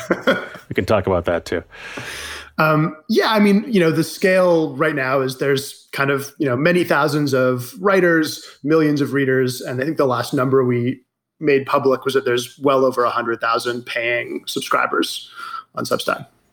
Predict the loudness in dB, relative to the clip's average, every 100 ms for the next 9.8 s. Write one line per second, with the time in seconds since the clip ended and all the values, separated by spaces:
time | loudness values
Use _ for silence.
0 | -2 -2 0 0 0 0 0 2 2 2
1 | 0 -4 -2 0 2 2 0 0 2 2
2 | 4 2 0 -2 -2 -6 -6 -6 -4 0
3 | 0 2 2 4 2 2 2 4 2 2
4 | 0 -2 -8 0 2 2 0 0 2 2
5 | 2 0 -2 -2 0 0 2 2 0 0
6 | -2 0 0 0 2 2 2 2 2 2
7 | 2 2 0 0 0 0 -4 -4 -2 0
8 | 0 0 2 4 2 0 -2 -2 0 0
9 | 0 2 2 2 2 2 0 -2